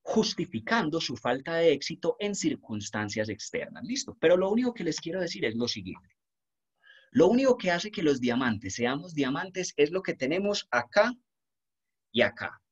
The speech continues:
O sea, lo que tenemos adentro. Y no solamente a los diamantes, sino a todas las personas en general, los resultados en sus vidas provienen de las raíces,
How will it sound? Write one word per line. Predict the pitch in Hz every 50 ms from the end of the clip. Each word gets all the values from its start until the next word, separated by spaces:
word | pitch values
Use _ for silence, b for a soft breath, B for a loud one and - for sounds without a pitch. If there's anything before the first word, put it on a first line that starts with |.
| _ _ _ _ _ _ _ _
O | - 127
sea, | 123 - 127 113 110
lo | 117 117 117
que | - 123
tenemos | 113 - 117 135 160 185 190 190 190 - -
adentro. | 123 120 117 117 110 98 90 90 80 - - - _ _ _ _ _ _ _ _ _ _ B B B B B B B B B B _ _ _ -
Y | 185
no | 185 190
solamente | 196 233 233 233 233 226 226 220 226 220
a |
los | 190 143 113
diamantes, | 110 98 98 104 95 82 82 - _ - -
sino | - 139 143 156 - -
a | 185 190 190
todas | - 208 190 190
las | 185 156 143 -
personas | - - 160 117 117 131 143 147
en | 151 151
general, | 147 151 147 151 147 135 104 107 110 - - _ _ _ _ _ _ _ _
los | - 113 127 143 139
resultados | 123 - 131 123 - 123 117 113 - 175 160 180 196 190
en | 190 196 185
sus | - 190 196 185
vidas | 196 233 185 127 120 127 - - - _ _ _ _ b b b b b _
provienen | - 151 139 139 143 143 147 160 180 185 185
de | - 127
las | 113 110 104 101
raíces, | - 104 98 110 151 196 214 - - 233 233 208 - -